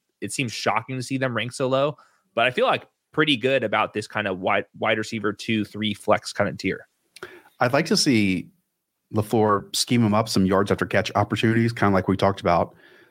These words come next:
Speaker 2: Was it Deebo Samuel against this Vikings defense too, where they're gonna
Speaker 1: Mm-hmm.
Speaker 2: send some isolated looks and
Speaker 1: Ayuk, yeah.
Speaker 2: Yeah,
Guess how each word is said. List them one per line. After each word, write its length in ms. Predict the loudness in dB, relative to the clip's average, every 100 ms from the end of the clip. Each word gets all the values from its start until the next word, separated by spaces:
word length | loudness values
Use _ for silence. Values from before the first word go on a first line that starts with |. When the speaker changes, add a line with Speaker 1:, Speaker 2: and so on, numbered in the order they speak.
| _ _
Speaker 2:
Was 100 | -2
it 100 | 0
Deebo 280 | 0 2 2
Samuel 400 | 2 2 2 2
against 280 | 0 0 0
this 200 | 0 -2
Vikings 540 | -4 -2 0 0 0
defense 460 | 0 0 0 0 -2
too, 240 | 0 0
where 220 | 2 2
they're 100 | 4 2
gonna 160 | 2
Speaker 1:
Mm-hmm. 80 | 2
Speaker 2:
send 200 | 2 2
some 220 | 2 2 2
isolated 360 | 0 2 2
looks 540 | 4 0 0 0 2 0 -6 _
and 320 | 0 2 2 2
Speaker 1:
Ayuk, 220 | 2 0 -6 -20 _
yeah. 240 | -8 -8 -8 _ _ _
Speaker 2:
Yeah, 180 | 0